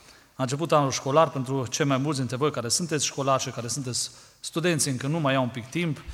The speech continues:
Ei mai poate să se od-, să se odihnească, să strângă puterile până încep în octombrie studiile. Dar cei care au început școala, mulți dintre noi, chiar în prima săptămână și acum a doua săptămână, ca și eu și ca profesor, încep să primească tot felul teancă tot mai mare, să face o lista,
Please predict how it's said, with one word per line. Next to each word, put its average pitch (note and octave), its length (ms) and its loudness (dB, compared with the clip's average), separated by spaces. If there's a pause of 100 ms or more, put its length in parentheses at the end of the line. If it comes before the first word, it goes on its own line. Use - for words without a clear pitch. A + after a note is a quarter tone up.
(360)
Ei C3+ 100 -2
mai C3 120 2
poate C#3 280 0
să C3 160 0
se - 140 -2
od-, B2+ 140 -4
să C#3+ 160 -2
se C3 120 -2
odihnească, C3 500 -2
să A#2+ 140 -4
strângă C3 260 -2
puterile C3+ 440 -4
până B2 180 -4
încep A2+ 300 -6
în A#2 80 -4
octombrie A2+ 480 -6
studiile. C3 600 -2 (420)
Dar D3 140 4
cei G3+ 140 2
care F3+ 100 4
au F3 60 6
început D#3+ 300 0
școala, E3+ 680 6 (500)
mulți F3+ 200 0
dintre D#3 220 2
noi, E3 340 4 (200)
chiar D#3+ 180 6
în D3 80 2
prima D#3 240 0
săptămână D3+ 420 -2
și C#3+ 100 -4
acum C#3 200 -2
a B2+ 60 2
doua D3 180 0
săptămână, C#3 640 -2 (340)
ca C3+ 140 -2
și - 100 -4
eu C#3+ 60 0
și C3 120 -4
ca B2+ 140 -2
profesor, C#3 420 -4
încep B2+ 220 -4
să - 140 -4
primească C3+ 460 -2
tot C#3 200 -4
felul C3+ 220 -4
teancă C#3+ 340 -2
tot C3 140 -6
mai C3 100 -4
mare, C3+ 220 0
să B2+ 120 -4
face C3+ 280 -2
o B2 60 -4
lista, C#3+ 680 0